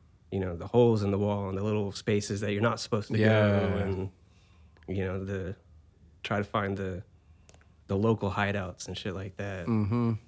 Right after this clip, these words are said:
Speaker 1: I don't know if
Speaker 2: That's
Speaker 1: there's any of that around the Grand Canyon.
Speaker 2: The, actually, uh, the, on the last show in Flagstaff, this girl told me there were a few little spots. Well, of course, there's a lot of fucking spots, but she's like, "There's some good points to where you can get to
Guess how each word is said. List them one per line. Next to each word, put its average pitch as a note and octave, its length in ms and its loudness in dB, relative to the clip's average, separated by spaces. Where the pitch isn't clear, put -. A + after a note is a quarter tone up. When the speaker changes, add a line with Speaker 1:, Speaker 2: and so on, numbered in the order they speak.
Speaker 1:
I F2 60 -16
don't F2 140 -10
know E2+ 100 -12
if G#2 160 2
Speaker 2:
That's G2+ 120 -2
Speaker 1:
there's G2+ 180 0
any G#2+ 160 2
of G#2 80 2
that G2+ 140 0
around G2+ 180 -2
the G#2 60 -4
Grand G2+ 300 -4
Canyon. G2+ 400 -6
Speaker 2:
The, A#2+ 800 6
actually, D3+ 360 4
uh, A#2+ 160 4
the, G#2 320 2
on A2+ 120 0
the G#2+ 80 4
last A#2+ 260 4
show B2+ 340 4
in G#2 200 0
Flagstaff, A2+ 480 2
this G#2 120 -4
girl G#2+ 220 2
told G#2+ 180 0
me G#2 60 -2
there G2 100 0
were G#2 200 4
a G2+ 40 0
few G2+ 260 0
little F#2+ 180 0
spots. - 720 -2
Well, A2+ 100 4
of G#2+ 60 2
course, A#2 240 4
there's G#2 120 -2
a F#2+ 60 -4
lot G2+ 260 -2
of G2+ 100 -8
fucking G2 280 -4
spots, F#2+ 380 -6
but G2+ 160 0
she's - 160 -8
like, G2 160 0
"There's G2+ 180 2
some G2+ 140 0
good F#2+ 240 0
points G2 400 -2
to G#2 120 -2
where G2+ 160 2
you F#2+ 160 0
can F#2+ 160 -2
get G2 180 0
to A2+ 340 0